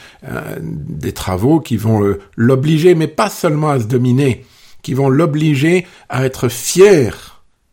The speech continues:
Rappelez-vous ce que j'ai dit sur l'honneur, à être fier d'avoir, euh, de s'être uni au bon Dieu par la vertu. Le,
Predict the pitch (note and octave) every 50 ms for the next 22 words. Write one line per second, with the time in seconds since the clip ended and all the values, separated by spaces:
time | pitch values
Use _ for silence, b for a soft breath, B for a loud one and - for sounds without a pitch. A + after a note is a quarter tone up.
0 | _ _ _ _ _ _ - - - B2+ C3 - D#3 D3 D3+ F3+ F3+ E3 - -
1 | C3 A#2 C3+ C3 C3+ D3+ C#3+ - - B2 B2 A#2+ A2+ A#2 A2+ G#2+ G#2 F#2+ E2+ -
2 | - B B B B B B B B - C3 C3 B2+ B2+ - - C3+ - - -
3 | - - F#3 F#3+ G3 F3 D#3 C#3 - - b b b b b b b - - -
4 | - A#2 G#2+ A2+ C#3 C#3 B2 A#2+ B2 C3 D3+ D3+ D3 C#3 C3+ A2+ A2 A2+ A2 G2+
5 | G#2+ - - _ _ - - - A#1 - - - - - - - - - - A2+
6 | C3+ C3+ - C3+ B2 - - - G#3+ F3+ F3+ E3 F3 F3 E3+ D#3 D3 A#2+ B2 B2
7 | A#2+ A2+ A2+ B2+ C3 B2+ B2 G2+ G2 G#2 G2 F#2+ F#2+ - - - F2 D#2+ E2 -
8 | - _ _ _ _ _ _ _ _ _ _ _ _ _ _ _ _ _ _ _
9 | _ _ _ _ _ _ _ _ _ _ _ _ _ _ _ _ B B B B
10 | B B B B B _ _ _ _ - D#3+ - D#3+ C#3 D3+ C3+ C3+ C3+ B2+ B2
11 | B2 A#2+ A#2+ A2 G#2